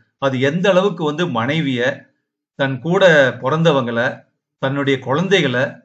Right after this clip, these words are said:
சுற்றுப்புறத்தாரை எப்படியெல்லாம் பாதிக்குது அப்படிங்கிறத வந்து இந்த கதையில சொல்லியிருக்கிறதுக்கு மேல ஏதாவது சொல்ல முடியுமா அப்படிங்கிறது எனக்கு தெரியவே இல்ல.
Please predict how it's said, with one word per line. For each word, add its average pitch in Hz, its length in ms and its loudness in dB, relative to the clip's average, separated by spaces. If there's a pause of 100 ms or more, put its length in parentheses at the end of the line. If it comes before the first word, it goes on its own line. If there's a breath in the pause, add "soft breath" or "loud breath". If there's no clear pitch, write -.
(320)
சுற்றுப்புறத்தாரை 165 800 0
எப்படியெல்லாம் 180 640 0
பாதிக்குது 175 640 0
அப்படிங்கிறத 135 460 0
வந்து 127 500 -4 (280 loud breath)
இந்த 143 360 0
கதையில 156 460 0
சொல்லியிருக்கிறதுக்கு 135 680 -4
மேல 208 440 2
ஏதாவது 143 360 2
சொல்ல 135 320 -2
முடியுமா 139 400 0
அப்படிங்கிறது 123 280 -4
எனக்கு 117 400 -6
தெரியவே 131 340 -2
இல்ல. 127 400 -4